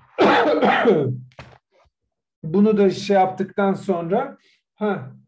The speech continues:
e, bir dakika. Ha, bir de şeyi söyleyeyim. Bir, e, mapping cone dediğim için bir tane de, e, map'in cone'undan ne kastettiğimi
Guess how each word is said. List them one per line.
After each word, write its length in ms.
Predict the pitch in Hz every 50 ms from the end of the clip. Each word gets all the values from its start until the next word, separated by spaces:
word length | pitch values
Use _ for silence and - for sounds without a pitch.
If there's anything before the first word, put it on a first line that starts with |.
| _ _ _ _ _ _ -
e, 40 | 185 185 185 185 185 185 185 185 185 170 - - _ _ _ _ _ _ _ _ _ _ _ _ _ _ _ - _ _ _ - - - _ _ - - - - _ _
bir 180 | _ _ _ -
dakika. 400 | 170 170 _ _ - 151 135 127 127 _ _ _ _ _ _ - - - _ _ _ _ _ _ _ _ _ _ _ _ _ _ _ _ _ _ _ _ -
Ha, 120 | 208 208 208
bir 100 | 208 196
de 80 | 233 226
şeyi 300 | 233 - 226 226 233 202
söyleyeyim. 720 | - - 214 196 196 190 180 214 254 277 208 - - _ _ _ _ _ _ _
Bir, 360 | 175 196 226 226 220 190 196 202
e, 460 | 190 190 196 190 190 185 190 190 - _ _ _ _ _ _ _ _ _ _ -
mapping 600 | 185 190 214 240 - 240 - 247 226 208 - -
cone 300 | - 226 220 220 220 208
dediğim 360 | 208 220 214 185 240 277 277 254
için 420 | 208 - - 196 165 160 147 -
bir 100 | 196 196
tane 360 | - 220 214 214 220 220 202
de, 300 | 233 233 226 220 220 - _ _ _ _ -
e, 220 | 185 185 185 185
map'in 580 | 185 185 190 202 214 208 - 240 233 226 202 - - 220 - -
cone'undan 760 | - 202 202 202 202 208 208 202 202 202 202 202 196 190 196 208
ne 200 | 202 190 196 190
kastettiğimi 920 | - 202 196 196 - - - 190 185 _ - 196 190 185 185 180 180 -